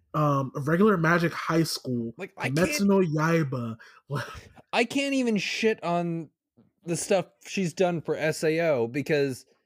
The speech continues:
Speaker 2: they've got passable visuals at the very least.
Speaker 1: Yeah.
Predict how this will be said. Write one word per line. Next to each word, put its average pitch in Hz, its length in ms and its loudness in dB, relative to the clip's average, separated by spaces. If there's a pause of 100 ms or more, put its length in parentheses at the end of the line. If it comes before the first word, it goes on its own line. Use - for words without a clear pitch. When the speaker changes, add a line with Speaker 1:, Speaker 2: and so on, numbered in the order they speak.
(1300)
Speaker 2:
they've 185 140 0
got 226 260 0 (580)
passable 185 680 0
visuals 147 560 0
at 127 120 -8
the 139 80 -2
very 156 360 0
least. 131 560 -6 (960)
Speaker 1:
Yeah. 214 320 2